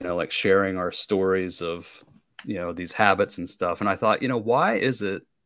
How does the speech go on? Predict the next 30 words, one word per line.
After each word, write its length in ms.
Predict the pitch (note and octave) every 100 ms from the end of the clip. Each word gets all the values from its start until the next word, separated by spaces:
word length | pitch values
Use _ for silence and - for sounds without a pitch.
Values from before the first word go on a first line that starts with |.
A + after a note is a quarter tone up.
| _ -
that 300 | G2 F#2 - -
every 220 | G#2 A#2
time 260 | - A2+
we 80 | G#2
talk 220 | - G2+ F#2+
about 200 | F2+ -
sharing 300 | G#2 F2+ E2
stories, 500 | - F#2 F2+ E2 F#2
I 140 | G2+
can 140 | -
always 300 | G2+ F#2+ E2+
think 260 | - F#2 -
of 220 | E2 D#2+ _ _ _ _ _ _ _ _ _ _
the 100 | -
negative 800 | G2 A2+ G#2 F2+ E2 E2 E2+ - _ _ _ _
<laughs> 1040 | - - - C#3 D3+ C#3+ D#3+ D3+ - - -
part 280 | - B2 A#2+
of 180 | G#2+ G2
it 140 | G2+ - _ _ _ - - - - - - _ -
and, 280 | G#2+ G2 -
and 140 | G2+
not 220 | G#2+ A2+
the 80 | -
positive. 480 | - A2+ A2 G2 F2+
And 80 | F#2+
there 80 | G#2
was 160 | G2+ -
something 380 | - - C#3
that 120 | A#2 G#2
I 180 | F#2+